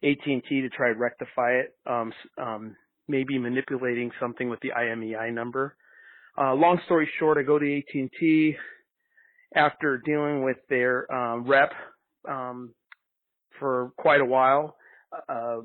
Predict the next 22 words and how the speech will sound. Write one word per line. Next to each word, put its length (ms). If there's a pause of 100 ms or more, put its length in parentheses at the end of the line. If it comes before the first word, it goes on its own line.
the, 120 (100)
the 100
way 160
we 180
ended 200
up 160
rectifying 640
it 160
was 260 (260)
to, 320 (100)
um, 340
register 720
the 80 (160)
phone 300
with 160
A 100
T 220
and 160
T 160
as 160
an 80
iPhone 420